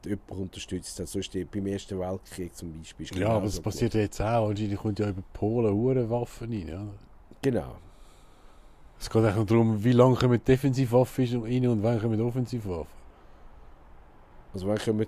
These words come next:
Speaker 1: mit den, mit den, mit den Flügern, oder?
Speaker 2: Ja, das schon nur, nein, kannst du jetzt so mit Lenkwaffen, ist schon auch noch geil. Wenn du Wenn du gesteuerte Sachen hast, das macht schon recht
Speaker 1: Aber
Speaker 2: etwas
Speaker 1: die
Speaker 2: aus.
Speaker 1: Supersonic-Raketen da,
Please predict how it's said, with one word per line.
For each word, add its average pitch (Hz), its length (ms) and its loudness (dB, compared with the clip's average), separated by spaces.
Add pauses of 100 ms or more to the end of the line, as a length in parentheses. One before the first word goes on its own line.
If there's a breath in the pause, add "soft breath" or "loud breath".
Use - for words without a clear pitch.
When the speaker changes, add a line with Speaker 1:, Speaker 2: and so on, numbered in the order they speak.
Speaker 1:
mit 107 220 -4
den, 98 220 0
mit 98 200 -4
den, 92 80 -6 (260)
mit 92 160 -8
den - 60 -8
Flügern, - 480 -8 (120)
oder? - 840 -8
Speaker 2:
Ja, 147 380 12
das 147 140 2
schon 156 140 6
nur, 165 120 6
nein, 160 240 6
kannst 139 160 0
du 151 60 0
jetzt - 120 -12
so 139 100 -2
mit 113 180 0
Lenkwaffen, 117 640 0
ist - 80 -6
schon - 260 -2
auch 147 340 2
noch 151 160 0
geil. 113 280 0
Wenn 107 120 0
du 117 160 0 (640 loud breath)
Wenn 117 140 -2
du 131 180 -2
gesteuerte 143 640 2
Sachen 139 420 4
hast, 110 400 2
das 107 120 -6
macht 117 260 -4
schon 143 160 2
recht 151 140 2
Speaker 1:
Aber 117 100 2
Speaker 2:
etwas 127 140 2
Speaker 1:
die 139 100 8
Speaker 2:
aus. 98 160 4
Speaker 1:
Supersonic-Raketen 160 1400 4
da, 151 160 8